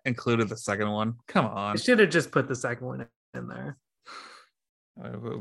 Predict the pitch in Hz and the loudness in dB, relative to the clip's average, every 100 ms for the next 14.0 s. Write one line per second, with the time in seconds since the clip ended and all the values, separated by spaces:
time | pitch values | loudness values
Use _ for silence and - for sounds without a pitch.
0 | 113 113 113 117 113 113 117 117 - 123 | -2 0 2 2 2 4 4 2 0 0
1 | 120 113 107 117 - 123 123 123 127 123 | 2 4 4 4 0 2 2 2 0 0
2 | 120 120 127 127 - _ _ _ _ _ | 0 0 -2 -6 -8 _ _ _ _ _
3 | _ _ _ - - 156 127 170 202 208 | _ _ _ -10 4 6 10 10 12 12
4 | 160 170 151 139 104 - 139 151 160 147 | 10 8 6 4 2 2 2 2 2 0
5 | 123 135 131 113 - 139 135 131 - _ | 0 0 2 0 0 0 0 -2 -6 _
6 | - 131 123 113 113 110 110 104 98 110 | -4 -2 0 0 2 0 -2 -4 -6 -10
7 | _ _ _ _ _ 147 160 156 143 156 | _ _ _ _ _ 4 6 6 6 4
8 | 147 143 165 165 123 - _ _ _ _ | 4 2 2 2 0 -8 _ _ _ _
9 | _ _ _ _ - 110 - 110 107 120 | _ _ _ _ -8 -8 -8 -12 -14 -16
10 | _ _ _ _ _ - - - - - | _ _ _ _ _ -12 -10 -8 -10 -14
11 | - _ _ _ _ _ _ _ _ _ | -20 _ _ _ _ _ _ _ _ _
12 | _ _ _ - 151 151 131 175 139 131 | _ _ _ 0 2 2 4 6 6 6
13 | 151 196 175 151 143 147 147 143 139 | 4 6 8 8 6 4 4 4 2